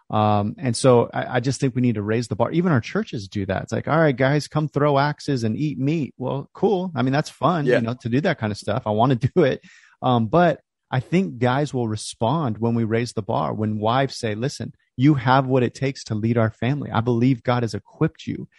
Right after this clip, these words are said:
Speaker 1: before the foundations of the world to lead our family well. Like, I believe you have what it takes."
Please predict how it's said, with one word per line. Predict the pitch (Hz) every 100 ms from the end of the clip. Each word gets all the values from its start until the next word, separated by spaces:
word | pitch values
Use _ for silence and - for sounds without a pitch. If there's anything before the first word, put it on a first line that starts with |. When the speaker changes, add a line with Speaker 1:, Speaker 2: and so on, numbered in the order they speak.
| _ _
Speaker 1:
before | 120 - 127
the | 117
foundations | 123 113 127 123 127 110
of |
the | 101
world | 98 110 131 -
to | 104
lead | 101 120 139
our | 113
family | - 120 117 101
well. | 110 139
Like, | 110 -
I | 117
believe | 123 107 127 131
you | 123
have | 113 113
what | 117
it | 110
takes." | - - -